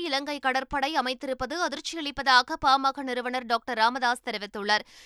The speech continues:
இதுகுறித்து ராமதாஸ் வெளியிட்டுள்ள ட்விட்டர் பதிவில், புத்தர் கோவிலுக்கு ஆண்டுதோறும் திருவிழா நடத்தப்பட்டால்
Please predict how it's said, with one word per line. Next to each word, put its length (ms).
இதுகுறித்து 440
ராமதாஸ் 480
வெளியிட்டுள்ள 480
ட்விட்டர் 360
பதிவில், 360
புத்தர் 340
கோவிலுக்கு 460
ஆண்டுதோறும் 560
திருவிழா 420
நடத்தப்பட்டால் 760